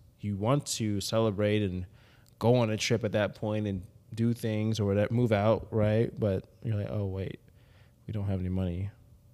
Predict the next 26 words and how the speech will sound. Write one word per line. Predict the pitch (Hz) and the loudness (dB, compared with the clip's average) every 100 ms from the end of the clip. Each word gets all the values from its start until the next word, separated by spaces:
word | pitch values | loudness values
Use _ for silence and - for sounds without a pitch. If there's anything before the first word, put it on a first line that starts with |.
| - - | -20 -18
So | - - 98 85 82 - - - _ - - - - - _ | -12 -2 -2 -2 -6 -10 -20 -20 _ -20 -20 -20 -20 -20 _
that | 135 | -2
was | 113 | 0
a | |
little | 98 | 0
painful. | - 90 90 156 123 - - - - - - - - | -2 -4 -4 -6 -8 -12 -20 -20 -20 -20 -20 -18 -8
Um, | 101 87 87 90 - - - - - - | -4 -4 -6 -10 -14 -20 -20 -20 -20 -2
definitely | 104 104 98 | 0 2 0
would | 92 | 2
have | 92 90 - - - - _ - - - - _ - - - - - - - - | 2 0 -8 -20 -20 -20 _ -20 -20 -20 -20 _ -20 -20 -20 -20 -20 -20 -20 -6
kind | 110 101 | 0 0
of | 92 | 0
been | 104 | 0
more | 101 | -2
prepared | 90 98 107 98 95 85 - - - | -2 -6 -2 0 0 -2 -14 -20 -20
for | - 95 90 | -6 0 2
that | 87 90 - | 2 0 -4
'cause | - 117 | -4 0
you're | |
just | 117 | 2
not | 123 - | 2 6
focused | 113 101 107 | 6 6 2
on | 92 | 4
it, | 95 | 6
you | |
know? | 101 | 8